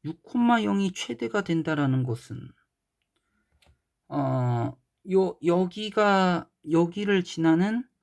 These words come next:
무슨 타원이 있겠죠. 어, 이렇게 타원이 있을 거란 말이야. 여기가 있을 무슨 타원이 있겠죠. 어, 얘가 최대가 된다라는 것은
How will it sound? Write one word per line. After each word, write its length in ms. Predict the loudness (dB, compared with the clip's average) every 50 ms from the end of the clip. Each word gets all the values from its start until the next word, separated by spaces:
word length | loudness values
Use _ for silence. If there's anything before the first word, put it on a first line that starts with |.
| _ _ _ _ _ _ _ _ _ _ _ _ _ -10
무슨 400 | -10 -8 -6 -4 -2 -2 -2 -4 -6 _ _
타원이 420 | -16 -4 0 2 4 6 4 4 2
있겠죠. 600 | 0 -2 -6 -8 -10 -10 -10 -8 -8 -8 -8 -8 _ _ _ _ _ _ _ _ _ _ _ _ _ _ _ _ _ _ _ _
어, 340 | -2 0 0 0 -2 -4 -6 -8 -8
이렇게 220 | -8 -6 -6 -8
타원이 420 | -10 -10 -8 -6 -4 -2 -2 0 -2
있을 240 | -2 -4 -6 -12
거란 260 | -10 -8 -6 -6 -4 -6
말이야. 320 | -6 -8 -10 -12 -12 -12 -14 _ _ _ _ _ _ _ _ _ _ _ _ _ _ _ _ _ _ _ _ _ _ _ _ _ _ _ _ _ _ _ _ _ _ _ _ -14 -10
여기가 560 | -10 -10 -10 -12 -14 -14 -12 -10 -8 -8 -8
있을 360 | -8 -8 -10 -12 -14 -14 -12 -12
무슨 320 | -12 -12 -12 -12 -12 -12
타원이 440 | -12 -14 -14 -12 -10 -8 -6 -4 -6
있겠죠. 640 | -6 -8 -10 -14 -16 -16 _ -18 -16 -16 -16 -16 _ _ _ _ _ _ _ _ _ _ _ _ _ _ _ _ _ _ _ _ _ _ _ _ _ _ _ _ _ _ _ _ _ _ _ _ _ _ _ _ _ _ _ _ _ _ _ _ _ _ _ _ _ _ _ _ _ _ _ _ _ _ _ _ _ _ _ -6
어, 440 | -2 0 0 2 2 2 2 2 0 2
얘가 240 | 2 2 4 2 0
최대가 460 | 0 -2 -4 -4 -2 0 0 0 0
된다라는 540 | 2 2 0 2 2 2 2 2 2 2 0
것은 360 | -2 -2 -4 -4 -6 -6